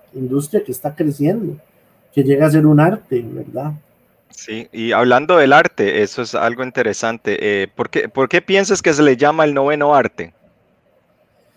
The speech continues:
Speaker 1: Mira, es algo que a mí me encanta escuchar, que, que, que, eh, tu persona y Mako siempre lo sacan de muletilla.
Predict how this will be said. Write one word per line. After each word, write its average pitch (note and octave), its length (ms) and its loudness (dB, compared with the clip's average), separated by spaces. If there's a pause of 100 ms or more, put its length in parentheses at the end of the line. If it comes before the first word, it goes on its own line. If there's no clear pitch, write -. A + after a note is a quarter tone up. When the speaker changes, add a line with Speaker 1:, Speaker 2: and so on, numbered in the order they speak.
(320)
Speaker 1:
Mira, F3+ 400 4
es D#3+ 200 -2
algo G#3 600 4 (200)
que D3 100 -6
a C#3+ 80 0
mí D3 120 -2
me E3+ 100 0
encanta E3+ 440 -2
escuchar, D#3 680 -2
que, B2+ 460 -4
que, B2 380 -8 (140)
que, A#2+ 420 -6 (320)
eh, A#2+ 360 -6
tu B2 100 -12
persona F3 680 0 (180)
y B2 280 -2
Mako D#3+ 540 0 (680)
siempre E3+ 680 4
lo D3 120 4
sacan C#3 400 -2
de D#3 60 0
muletilla. B2 760 -4